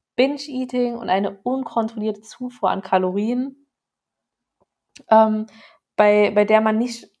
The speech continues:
auf den eigenen Hunger sozusagen hört. Und stattdessen lässt man sich rein von der Lust am Cheat Day dazu verleiten, mehr zu essen, als man eigentlich bräuchte. Und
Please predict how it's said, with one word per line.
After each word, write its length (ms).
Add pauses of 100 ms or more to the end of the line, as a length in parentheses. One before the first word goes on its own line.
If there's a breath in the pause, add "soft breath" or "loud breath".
auf 160
den 180
eigenen 540
Hunger 540
sozusagen 680
hört. 340 (440 soft breath)
Und 200
stattdessen 640
lässt 280
man 160
sich 280
rein 280
von 180
der 120
Lust 440
am 160
Cheat 360
Day 300 (300 loud breath)
dazu 280
verleiten, 680
mehr 220
zu 140
essen, 280
als 200
man 120
eigentlich 480
bräuchte. 680 (800)
Und 440